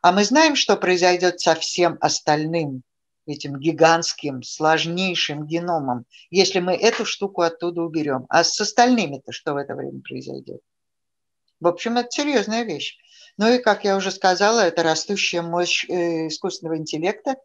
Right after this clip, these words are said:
который, если, не дай бог, он действительно окажется тем, э, что называется сильный искусственный интеллект,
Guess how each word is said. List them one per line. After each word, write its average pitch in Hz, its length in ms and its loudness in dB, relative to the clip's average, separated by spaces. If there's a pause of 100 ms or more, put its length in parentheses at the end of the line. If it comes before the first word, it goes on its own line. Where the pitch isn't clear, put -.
(440)
который, 202 480 2
если, 190 320 -2
не 180 140 -6
дай 180 180 4
бог, 160 340 -4
он 156 260 -6
действительно 165 800 -2
окажется 147 560 -4
тем, 147 380 -2 (420)
э, 156 300 -4
что 151 260 -6
называется 151 720 -4
сильный 170 640 -2
искусственный 165 520 -6
интеллект, 190 500 0